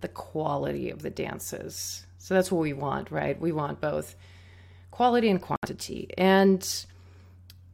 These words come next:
there are so many things we could focus on,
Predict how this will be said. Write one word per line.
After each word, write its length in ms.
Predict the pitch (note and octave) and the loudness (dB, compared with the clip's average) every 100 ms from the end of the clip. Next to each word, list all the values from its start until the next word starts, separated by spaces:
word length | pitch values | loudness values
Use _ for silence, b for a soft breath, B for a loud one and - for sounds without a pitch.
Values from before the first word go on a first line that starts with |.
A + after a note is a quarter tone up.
| - | 2
there 200 | F3 G3 | 6 8
are 60 | |
so 240 | F3+ - A#3+ | 6 6 6
many 220 | C4 A#3 | 8 6
things 640 | A3 F#3+ F#3+ E3+ - - - - - - - | 6 4 6 4 -2 -12 -14 -20 -20 -20 -14
we 180 | D#3 E3 | -2 0
could 240 | D#3 E3 | 2 0
focus 440 | D#3+ D3 - C#3+ - | 2 0 0 -4 -4
on, 320 | C3 B2 C#3+ | -2 -2 -6